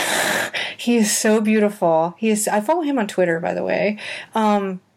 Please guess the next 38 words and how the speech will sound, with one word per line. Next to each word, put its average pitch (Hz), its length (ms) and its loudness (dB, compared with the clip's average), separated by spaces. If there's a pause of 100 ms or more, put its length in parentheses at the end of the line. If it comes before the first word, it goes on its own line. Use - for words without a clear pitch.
he 233 160 0
is 208 180 -2
so 226 160 2
beautiful. 208 640 2
And 202 320 -2
I 208 200 2
did 240 260 2
a 196 380 2
podcast, 196 460 -2
the 185 80 -4
Columbo 190 340 0
podcast, 220 540 0
the 185 120 0
Just 180 220 -4
One 190 100 2
More 185 120 0
Thing, 185 340 -2
and 185 120 0
we 180 120 4
did 185 180 2
a 170 340 2
Thomas 185 260 -4
Calabro 175 340 0
episode 170 380 -2
called 165 180 0
No 170 100 2
Time 180 220 -2
to 175 80 -2
Die. 175 420 -2 (680)
And 208 580 2
they 220 160 4
did 247 140 2
not 220 160 2
like 185 180 2
the 190 80 2
episode 175 320 0
I 165 80 2
did. 160 340 -6